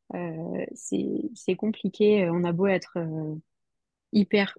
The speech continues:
heureux d'avoir ce petit bout qu'on a tellement attendu et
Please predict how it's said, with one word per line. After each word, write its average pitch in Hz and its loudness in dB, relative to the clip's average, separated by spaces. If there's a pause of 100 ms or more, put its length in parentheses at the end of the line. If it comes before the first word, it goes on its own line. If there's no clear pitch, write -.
heureux 208 8
d'avoir 175 2
ce 175 -2 (180)
petit - -2
bout 196 2
qu'on 185 2
a 170 0 (240)
tellement 202 6
attendu 196 2
et 170 0